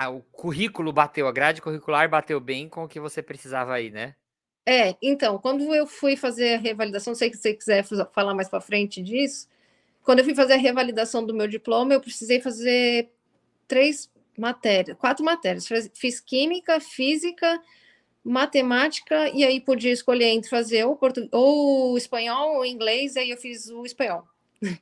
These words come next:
Speaker 1: Ah, tá. Não, a gente pode até falar disso.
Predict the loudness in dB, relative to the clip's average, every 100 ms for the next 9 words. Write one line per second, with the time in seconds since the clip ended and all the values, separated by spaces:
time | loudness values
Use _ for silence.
0 | _ _ _ _ _ _ _ _ -16 -14
1 | -12 -14 -16 -16 -14 -16 -18 -20 -20 -4
2 | 4 4 2 -2 -2 2 2 4 2 0
3 | -6 -10